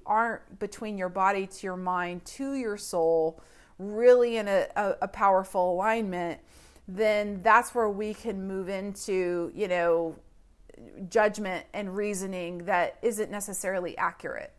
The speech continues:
about, about people or, or, or even in dream time. Sometimes I've really learned over the years that,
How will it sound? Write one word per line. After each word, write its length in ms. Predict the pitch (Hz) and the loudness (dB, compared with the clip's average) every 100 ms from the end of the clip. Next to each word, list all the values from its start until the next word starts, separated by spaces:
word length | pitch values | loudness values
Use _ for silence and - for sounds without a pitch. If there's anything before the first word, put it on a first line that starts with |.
| - | -6
about, 480 | 190 190 170 - - - - - | 0 2 2 0 -8 -20 -20 -2
about 340 | 185 190 208 - | 2 6 4 4
people 300 | 220 - 185 | -4 -2 2
or, 320 | 180 165 - | 2 2 0
or, 400 | - 180 175 - - | 2 4 4 2 0
or 240 | 214 233 | 6 6
even 320 | 254 269 277 | 6 0 0
in 180 | 277 269 | -2 -2
dream 300 | 233 247 392 | -2 -2 -4
time. 380 | - 160 95 - - - - - - - - | -2 -4 -4 -12 -20 -20 -20 -20 -20 -20 -8
Sometimes 600 | - 240 285 277 240 220 - - - - | 2 4 6 4 2 -4 -12 -20 -10 8
I've 340 | 214 302 262 | 8 8 6
really 260 | 240 233 214 | 6 8 8
learned 280 | 220 214 | 4 4
over 100 | 208 | 0
the 80 | 185 | 0
years 580 | 190 208 277 254 208 196 | 2 4 6 6 4 0
that, 420 | 196 196 185 - | 0 2 2 -2